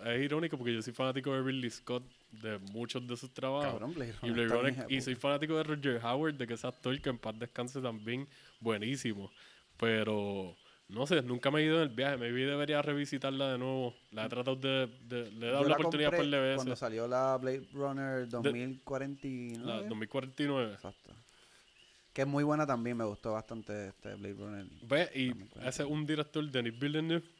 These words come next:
Speaker 1: él
Speaker 2: De
Speaker 1: que hizo
Speaker 2: Lin-, ah, mira.
Speaker 1: dos mil cuarenta y nueve y está haciendo la versión de Dune que va a salir pronto.
Speaker 2: Estos
Speaker 1: Que
Speaker 2: franceses
Speaker 1: para
Speaker 2: son
Speaker 1: mí,
Speaker 2: la
Speaker 1: este
Speaker 2: hostia.
Speaker 1: cabrón, él es actually French Canadian, pero yo
Speaker 2: Ah.
Speaker 1: estoy seguro que él es fanático de Luc Besson y ellos se tienen que haber cruzado en algún momento porque Luc
Speaker 2: De seguro.
Speaker 1: Besson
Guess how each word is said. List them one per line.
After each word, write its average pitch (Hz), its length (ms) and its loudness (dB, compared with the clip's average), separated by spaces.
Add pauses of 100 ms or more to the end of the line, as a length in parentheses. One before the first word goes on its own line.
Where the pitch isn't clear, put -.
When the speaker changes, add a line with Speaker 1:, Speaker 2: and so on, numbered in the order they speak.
(440)
Speaker 1:
él - 60 -8
Speaker 2:
De 127 100 -2
Speaker 1:
que 120 60 2
hizo 135 120 2
Speaker 2:
Lin-, 131 80 4
ah, 135 80 0
mira. 143 100 4
Speaker 1:
dos 247 100 -2
mil 147 80 4
cuarenta 156 260 0
y 156 40 6
nueve 143 440 4
y - 40 0
está 120 180 -6
haciendo 123 380 0
la 135 200 2
versión 131 420 -2
de 135 100 2
Dune 131 460 0
que 127 80 -2
va 120 140 0
a - 20 -4
salir 127 300 -2
pronto. 127 540 -4 (800)
Speaker 2:
Estos 214 180 -4
Speaker 1:
Que - 40 -8
Speaker 2:
franceses 135 260 4
Speaker 1:
para 131 220 6
Speaker 2:
son 123 100 6
Speaker 1:
mí, 165 80 6
Speaker 2:
la 123 240 4
Speaker 1:
este 131 220 0
Speaker 2:
hostia. 127 60 0
Speaker 1:
cabrón, 139 360 2
él 143 140 2
es 160 140 0
actually 147 400 -2
French 120 280 -4
Canadian, 107 640 -2 (160)
pero 123 180 2
yo 127 140 6
Speaker 2:
Ah. - 20 4
Speaker 1:
estoy 131 160 -2
seguro 139 280 4
que 127 60 4
él 120 80 4
es 120 80 0
fanático 123 460 0
de 117 80 2
Luc 113 200 -4
Besson 123 480 -2 (300)
y 110 120 2
ellos 113 140 4
se 120 120 -2
tienen 117 160 -2
que 123 80 2
haber 117 140 2
cruzado 123 340 -2
en 117 80 0
algún 120 160 -4
momento 113 360 -4
porque 107 200 -4
Luc 107 100 -2
Speaker 2:
De 107 60 -6 (120)
seguro. 110 200 -2
Speaker 1:
Besson 110 100 -10